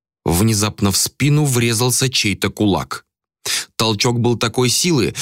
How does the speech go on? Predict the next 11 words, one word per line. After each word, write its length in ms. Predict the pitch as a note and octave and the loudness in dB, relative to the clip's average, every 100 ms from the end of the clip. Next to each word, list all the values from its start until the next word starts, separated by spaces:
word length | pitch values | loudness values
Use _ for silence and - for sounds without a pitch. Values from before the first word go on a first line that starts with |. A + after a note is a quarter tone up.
| - | -6
что 260 | - A#2 G#2 | -4 -2 -2
Адер 320 | A2 G#2+ A#2 | 0 0 0
пролетел 520 | G2+ G#2 G#2+ - A#2 | 0 0 0 0 2
над 200 | A2 G#2 | 0 0
полем 360 | - B2 A2 A2+ | 0 2 2 2
несколько 440 | B2 - G#2+ - | 2 0 -2 0
метров 540 | G#2 B2+ D3+ D3 C#3 - - | 2 2 0 -2 -2 -6 -4
и 60 | |
свалился 560 | - G#2+ G#2+ A2+ G#2 G#2 | -2 0 2 2 2 0
на 140 | G2+ | 0
дно 520 | F#2 F2 A2+ C#3 C3 | 0 2 2 2 -2